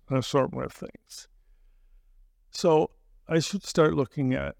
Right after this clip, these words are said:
at a pie, say, how much should I i-, invest in, say, owning rental property or real estate property?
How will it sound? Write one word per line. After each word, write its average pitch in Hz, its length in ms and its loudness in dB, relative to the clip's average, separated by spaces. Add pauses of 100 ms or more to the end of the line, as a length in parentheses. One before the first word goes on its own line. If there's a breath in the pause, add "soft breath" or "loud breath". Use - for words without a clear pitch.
at 123 100 -2
a 117 60 -2
pie, 110 380 -2
say, 120 220 -6
how 143 260 -4
much 180 220 -2
should - 300 -4
I 120 100 4
i-, 123 420 -2
invest 113 480 -2
in, 113 100 -2
say, 110 360 -4 (380)
owning 120 280 2
rental 113 280 2
property 110 440 2
or 117 80 4
real 104 220 -2
estate - 300 -8
property? - 480 -6